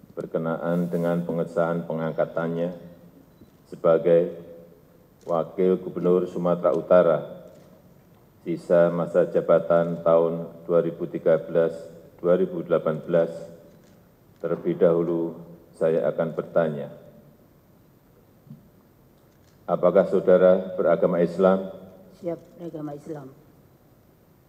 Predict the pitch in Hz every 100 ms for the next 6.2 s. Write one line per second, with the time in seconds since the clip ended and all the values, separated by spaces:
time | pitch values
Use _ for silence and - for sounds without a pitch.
0 | _ _ 90 87 85 95 92 90 87 95
1 | 90 - 87 92 90 90 95 95 - -
2 | 90 87 92 87 - 92 87 - 95 85
3 | 92 92 - - 90 90 92 - 82 92
4 | 92 90 92 - 78 - - - - -
5 | - _ - 185 180 180 - 170 170 165
6 | 147